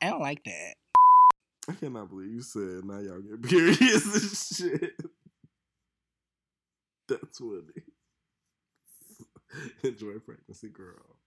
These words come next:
Speaker 2: <laughs> Should, should, should have left me a, a roach.
Speaker 1: <laughs>
Speaker 2: 'Cause you know she ain't do nothing but try to grind a weed,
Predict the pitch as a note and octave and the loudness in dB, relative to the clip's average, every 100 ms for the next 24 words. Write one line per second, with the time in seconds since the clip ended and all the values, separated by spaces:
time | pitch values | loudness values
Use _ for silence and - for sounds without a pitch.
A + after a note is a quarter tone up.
0 | _ D3 G#3 - - _ _ _ _ _ | _ -20 -20 -20 -20 _ _ _ _ _
1 | _ _ _ _ _ _ _ _ _ C#3 | _ _ _ _ _ _ _ _ _ -14
2 | B2 - C#2+ C2 _ _ - C#2 D2 D2 | -14 -18 -20 -20 _ _ -20 -20 -20 -20
3 | E2 E2+ E2+ E2+ E2 E2 D#2+ E2 F#2 D#2 | -20 -20 -18 -20 -20 -20 -20 -18 -18 -20
4 | _ - _ _ _ _ _ _ _ _ | _ -20 _ _ _ _ _ _ _ _
5 | _ _ D#3 C#3+ C3 C3+ E3+ C#3 _ _ | _ _ -10 -6 -4 -2 -4 -6 _ _
6 | _ _ F3+ F3+ F#3+ F#3 - F3 D3 D3 | _ _ -4 -2 -2 -4 -4 -6 -4 -6
7 | D3 A#2 F#2+ - A2 F#2 G2 G2+ G2 F#2 | -6 -8 -10 -10 -10 -8 -8 -8 -10 -12
8 | G2+ G2 | -10 -12